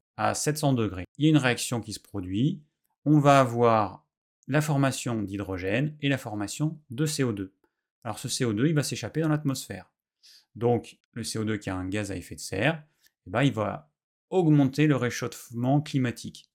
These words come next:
Air Liquide, eh ben, il s'est rendu compte de ça, et donc il récupère une partie du C O deux, seulement un tiers.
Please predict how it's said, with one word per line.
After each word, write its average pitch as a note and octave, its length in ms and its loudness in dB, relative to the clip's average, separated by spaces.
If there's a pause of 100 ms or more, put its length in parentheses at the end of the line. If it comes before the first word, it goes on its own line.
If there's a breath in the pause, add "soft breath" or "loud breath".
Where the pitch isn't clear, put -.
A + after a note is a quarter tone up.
(140)
Air G#2+ 200 -4
Liquide, C3 440 2
eh G#2+ 80 0
ben, F#2+ 160 -6
il F2 60 -8
s'est F#2+ 160 -6
rendu F#2 240 -6
compte F2+ 180 -8
de F2 120 -10
ça, E3+ 380 0 (460 loud breath)
et A#2 100 -6
donc D3 360 2
il A2+ 160 2
récupère A2 480 -2
une A#2+ 100 0
partie C3+ 260 -4
du C3 80 -4
C B2 200 -6
O A2+ 80 -4
deux, G2 260 -6
seulement A#2+ 480 -4
un B2 120 -6
tiers. F#2 420 -10